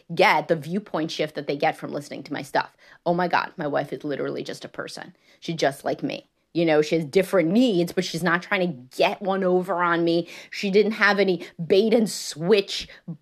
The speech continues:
uh, you know, uh, master plan. This isn't fucking Pinky and the Brain or whatever. Like, it, it's just two people that are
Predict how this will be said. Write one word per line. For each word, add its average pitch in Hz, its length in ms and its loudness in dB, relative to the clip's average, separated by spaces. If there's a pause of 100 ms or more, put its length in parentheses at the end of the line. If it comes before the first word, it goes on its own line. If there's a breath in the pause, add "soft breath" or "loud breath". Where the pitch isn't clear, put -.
(100)
uh, 175 280 6
you 254 120 2
know, 190 300 8
uh, 175 420 8 (640)
master 196 580 0
plan. 175 760 0 (260 soft breath)
This 220 220 -6
isn't 254 300 -2
fucking 180 380 0
Pinky 226 340 0
and 202 100 2
the 156 60 0
Brain 180 460 0
or 180 100 0
whatever. 185 380 4
Like, 180 220 0
it, 202 80 -2
it's 214 180 -2
just 220 200 -8
two 247 140 -2
people 220 400 0
that 175 140 6
are 180 160 6